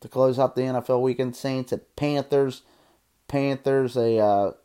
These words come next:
a six-point dog. I don't know I said it like that. <laughs> The Saints, a six-point favorite. I don't know how you, again,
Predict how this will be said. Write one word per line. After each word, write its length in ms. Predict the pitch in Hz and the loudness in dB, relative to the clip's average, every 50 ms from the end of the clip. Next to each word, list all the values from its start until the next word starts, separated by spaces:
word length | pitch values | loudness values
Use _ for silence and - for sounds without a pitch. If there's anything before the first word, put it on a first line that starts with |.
| _ _ _ _ - | _ _ _ _ -10
a 80 | 107 | -10
six-point 680 | 107 - - - 180 165 - - - 151 151 131 113 120 | -10 -8 -6 -4 -4 -4 -4 -4 -6 -4 -4 -4 -2 0
dog. 400 | 131 127 123 120 120 127 123 - _ _ | 2 4 4 4 4 2 -2 -6 _ _
I 80 | - 113 | -10 -8
don't 140 | 117 113 113 | -6 -6 -4
know 140 | 113 110 | -4 -4
I 80 | 110 110 | -4 -4
said 180 | - - 110 107 | -4 -4 -4 -4
it 60 | 104 | -2
like 220 | 95 110 107 - | -4 -6 -6 -4
that. 180 | - 107 104 - | -4 -6 -6 -6
<laughs> 20 | |
The 60 | - | -10
Saints, 440 | - - - - - - - - - _ _ - - - - - - | -14 -12 -10 -10 -10 -12 -14 -16 -20 _ _ -20 -20 -20 -20 -16 -14
a 80 | 110 | -12
six-point 540 | - - 131 - - - 113 104 95 - - | -10 -8 -8 -8 -8 -8 -10 -10 -10 -10 -8
favorite. 320 | - 104 101 98 98 92 - _ _ _ - | -6 -6 -4 -4 -6 -8 -12 _ _ _ 0
I 60 | 175 | 2
don't 160 | 226 240 202 | 2 2 2
know 80 | 202 190 | 0 -2
how 120 | 185 185 | 0 0
you, 280 | 185 175 165 156 143 - - - - _ _ _ - - - - - - - _ _ - - - - - - _ _ _ _ _ _ _ _ _ _ _ _ _ _ _ - | -2 -2 -4 -6 -8 -12 -18 -20 -20 _ _ _ -20 -20 -20 -20 -20 -20 -20 _ _ -20 -20 -20 -20 -20 -20 _ _ _ _ _ _ _ _ _ _ _ _ _ _ _ -12
again, 440 | 123 131 135 139 127 107 101 95 | -6 -2 0 0 0 0 -4 -8